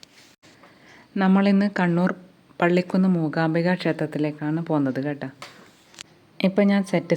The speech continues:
സാരിയൊക്കെ എടുത്ത് സെറ്റായിട്ട് ഇവിടെ ക്ഷേത്രത്തിലെത്തിയിട്ടുണ്ട്. ഇവിടെ എത്തിച്ചേരാനുള്ള വഴി, ആ,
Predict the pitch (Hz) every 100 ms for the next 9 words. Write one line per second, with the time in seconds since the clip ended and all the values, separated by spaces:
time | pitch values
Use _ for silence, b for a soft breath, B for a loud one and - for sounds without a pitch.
0 | 170 175 175 175 175 160 151 - 185 156
1 | 156 - - - 165 156 156 151 151 156
2 | 143 143 151 165 160 139 139 143 139 135
3 | 202 - - b b b b b - _
4 | _ _ _ _ _ _ _ b b b
5 | b b - 190 196 208 202 185 202 196
6 | 196 190 190 170 156 156 180 - B B
7 | B 165 160